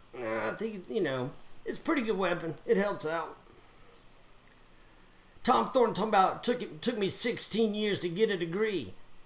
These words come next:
Listen to this dude. Tom took two semesters and left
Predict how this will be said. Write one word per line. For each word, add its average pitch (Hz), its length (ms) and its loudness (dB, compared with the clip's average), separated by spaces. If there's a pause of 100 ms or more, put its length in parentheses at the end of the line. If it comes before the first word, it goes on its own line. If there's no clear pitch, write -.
(520)
Listen 175 280 -2
to 175 60 0
this 180 160 2
dude. 135 360 0 (580)
Tom 214 240 6
took 190 220 0
two 262 180 4
semesters 202 720 4
and 160 160 -4
left 190 340 -2